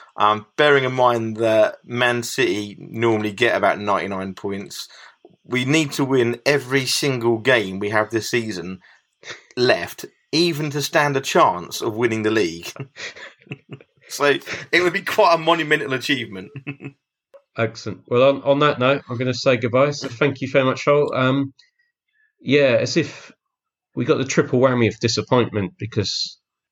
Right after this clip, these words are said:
Speaker 2: you know, not only are Norwich bottom and, um, it's Burnley next, but also we've had to do this on Zoom, haven't we?
Speaker 1: Yeah.
Speaker 2: Rather than the, um, enjoyable surroundings of the, um,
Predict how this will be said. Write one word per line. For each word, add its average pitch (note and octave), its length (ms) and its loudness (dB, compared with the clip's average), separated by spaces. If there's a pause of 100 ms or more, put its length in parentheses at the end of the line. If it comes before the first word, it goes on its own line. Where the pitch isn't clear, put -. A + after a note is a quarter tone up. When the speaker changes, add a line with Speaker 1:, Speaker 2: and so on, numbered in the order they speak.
(460)
Speaker 2:
you A2 160 -2
know, G2+ 140 2
not A2 160 2
only G#2+ 180 4
are G#2 60 2
Norwich G#2 600 0 (200)
bottom G#2+ 720 2
and, G2 460 -2
um, G2+ 320 2 (1040)
it's - 360 2 (320)
Burnley G#2+ 360 4
next, G#2+ 400 2
but G#2 140 2
also A#2+ 280 4
we've G#2 120 0
had A#2 140 2
to G2+ 100 -4
do A2 160 4
this G#2 200 0
on G2+ 140 2
Zoom, G2+ 540 2
haven't A#2 260 -8
we? G2 320 -4
Speaker 1:
Yeah. F#2+ 260 2 (200)
Speaker 2:
Rather G#2 340 -2
than G2+ 260 -2
the, G2 340 -2
um, F#2+ 200 -4 (540)
enjoyable G#2+ 760 2
surroundings G2 800 0
of F#2+ 120 -4 (160)
the, G2+ 300 -4
um, G2 200 -6